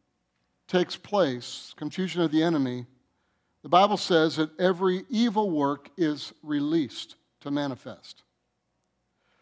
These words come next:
So confusion is something that we should never allow to manifest, even if our, in our thinking, because sometimes we just don't know something.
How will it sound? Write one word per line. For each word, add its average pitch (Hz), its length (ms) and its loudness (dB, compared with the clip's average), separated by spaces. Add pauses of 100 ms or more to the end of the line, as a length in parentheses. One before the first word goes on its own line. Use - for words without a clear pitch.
(220)
So 185 160 -4
confusion 208 680 2
is 180 140 4
something 190 640 0
that 165 180 2
we 180 140 2
should 160 340 -4
never 160 800 0 (680)
allow 170 440 6
to 185 160 -4
manifest, 156 840 0 (440)
even 196 320 2
if 180 200 2
our, 151 160 4 (180)
in 170 160 4
our 160 120 4
thinking, 151 600 0 (640)
because 196 480 2
sometimes 208 600 2
we 185 160 0
just 170 340 -2
don't 175 260 0
know 156 400 2 (680)
something. 139 480 -2